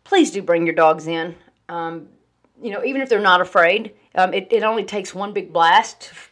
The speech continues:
to, uh, freak your dog out. And dogs, um, escape a lot around July fourth, and about only fourteen percent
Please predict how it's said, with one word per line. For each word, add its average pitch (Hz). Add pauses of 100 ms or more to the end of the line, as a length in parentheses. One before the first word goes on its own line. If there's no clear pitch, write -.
to, 170
uh, - (440)
freak 208
your 196
dog 175
out. 185 (420)
And 180 (560)
dogs, 214 (580)
um, 165
escape 196
a 196
lot 185
around 165
July 165
fourth, - (260)
and 165
about 185
only 240
fourteen 226
percent 185